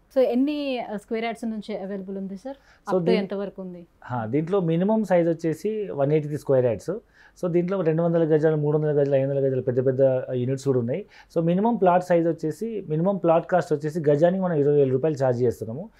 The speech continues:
Speaker 2: అంటే, అప్రాక్సిమేట్ మీకు ఒక నూట యాభై గజాల నుంచి మనం స్టార్ట్ చేస్తే మీకు ముప్పై లక్షల్లో ప్లాట్ వస్తుంది.
Speaker 1: Hmm.
Speaker 2: So, వన్ ఫిఫ్టీ స్క్వేర్ యార్డ్స్ into ట్వంటీ థౌజండ్, ముప్పై లక్షలు అవుతుంది. So, ఈ number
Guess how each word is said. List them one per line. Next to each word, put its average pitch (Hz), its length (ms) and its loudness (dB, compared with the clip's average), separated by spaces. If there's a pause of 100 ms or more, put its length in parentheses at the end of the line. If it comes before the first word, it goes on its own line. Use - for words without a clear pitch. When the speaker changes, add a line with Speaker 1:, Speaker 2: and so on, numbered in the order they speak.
(220)
Speaker 2:
అంటే, 156 120 0
అప్రాక్సిమేట్ 190 500 0
మీకు 180 180 0
ఒక 175 120 -2
నూట 165 220 0
యాభై 180 300 6
గజాల 160 300 6
నుంచి 175 220 -2
మనం 170 200 -2
స్టార్ట్ 143 300 0
చేస్తే 143 220 0
మీకు 175 140 -4
ముప్పై 156 240 2
లక్షల్లో 165 320 0
ప్లాట్ 131 240 0
వస్తుంది. 87 340 -8 (440)
Speaker 1:
Hmm. 147 140 -10
Speaker 2:
So, 147 60 -4
వన్ 160 160 4
ఫిఫ్టీ 180 220 -4
స్క్వేర్ 170 280 2
యార్డ్స్ 185 220 0
into 185 160 -4
ట్వంటీ 165 240 0
థౌజండ్, 165 320 2
ముప్పై 151 200 2
లక్షలు 151 260 2
అవుతుంది. 135 340 -4 (400)
So, 202 180 0
ఈ 160 100 -2
number 165 260 4